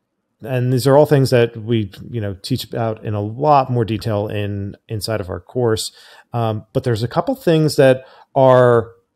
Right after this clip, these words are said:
really, really important for Upwork. And it kind of goes across the board for, for everything else, although all other parts of life as well.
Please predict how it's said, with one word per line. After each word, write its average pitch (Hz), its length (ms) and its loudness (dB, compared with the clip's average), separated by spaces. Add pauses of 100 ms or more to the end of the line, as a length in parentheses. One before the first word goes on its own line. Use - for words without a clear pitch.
(160)
really, 117 560 2
really 95 500 -8
important - 520 -16
for - 160 -20
Upwork. - 520 -18 (1200)
And 147 280 0
it - 120 -6
kind 226 180 -4
of 180 100 -4
goes 156 220 4
across 139 340 -2
the 127 60 -4
board 113 360 -2
for, 107 680 -8
for 110 280 -12
everything 110 440 -8
else, 160 280 -4
although 110 480 -4
all 123 220 -6
other 123 180 -2
parts 117 280 -8
of 101 80 -14
life 107 240 -8
as 101 120 -14
well. - 280 -12